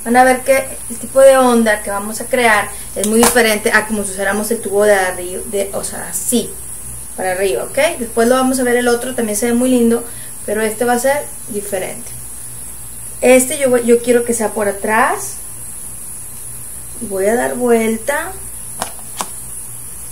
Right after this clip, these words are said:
y clip, ¿ok? Por general, los tubos grandes deben de ir en la parte de abajo porque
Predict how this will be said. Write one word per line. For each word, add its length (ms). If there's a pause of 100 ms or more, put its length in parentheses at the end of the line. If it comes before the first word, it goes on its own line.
(480)
y 100
clip, 340 (180)
¿ok? 400 (380)
Por 500
general, 480 (800)
los 200
tubos 260
grandes 340
deben 220
de 80
ir 60
en 60
la 140
parte 240
de 120
abajo 600 (500)
porque 720